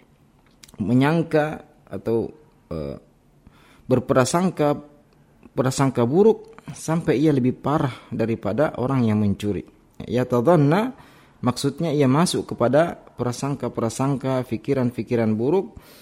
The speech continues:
dan ini kondisi kebanyakan manusia apabila dicuri darinya sesuatu atau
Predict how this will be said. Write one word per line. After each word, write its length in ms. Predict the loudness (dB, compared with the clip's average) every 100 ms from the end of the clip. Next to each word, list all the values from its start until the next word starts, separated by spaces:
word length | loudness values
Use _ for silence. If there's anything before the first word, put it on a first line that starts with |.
| -20 -20 0
dan 220 | 2 2
ini 320 | 0 0 0 0
kondisi 640 | 0 2 2 0 0 -4
kebanyakan 540 | -2 0 0 0 0
manusia 720 | 2 2 2 0 2 2 2 -4 -8
apabila 720 | -6 -2 0 2 2 0 -2 -8 -18 -8
dicuri 460 | -4 -2 2 4 4
darinya 320 | 4 4 0
sesuatu 720 | 0 -2 2 2 0 -2 -4 -10 _ _ _ _ -6
atau 560 | -2 2 4 4 -2